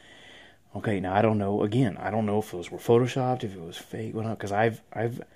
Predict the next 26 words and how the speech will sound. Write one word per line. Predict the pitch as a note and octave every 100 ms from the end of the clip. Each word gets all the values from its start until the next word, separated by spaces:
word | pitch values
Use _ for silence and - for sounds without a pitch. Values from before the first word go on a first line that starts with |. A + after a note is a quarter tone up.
| - - -
I've | A#2+
heard | C3 A#2
other | C3+ D3+
reports | G2+ - F#2+ F#2+ - - - - - -
where, | A2 G#2 G2 F#2+ -
say, | A2
for | G#2+
example, | G#2 G#2+ G2
one | A2+
of | C3+
the |
guys, | G#2 G2+ G2
and |
I | F#2+
wanna | B2 C3
say | G#2
it |
was | F2+ G2
Mark | G2 -
Sargent, | - G2+ F2 E2 - - _ _ _ - -
or, | G2 F#2+ -
no, | B2 F#2
it |
was | F2+
Rob | G2+ G2+
Skiba. | - F#2 D#2+